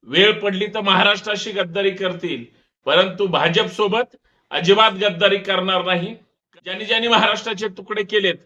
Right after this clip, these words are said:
ज्यांनी ज्यांनी महाराष्ट्रातले पक्ष फोडलेत, आमदार फोडलेत, खासदार फोडलेत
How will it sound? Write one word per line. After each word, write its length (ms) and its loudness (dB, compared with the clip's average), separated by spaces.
ज्यांनी 320 2
ज्यांनी 460 0
महाराष्ट्रातले 720 2
पक्ष 360 -4
फोडलेत, 340 2
आमदार 360 2
फोडलेत, 320 0
खासदार 460 -2
फोडलेत 360 0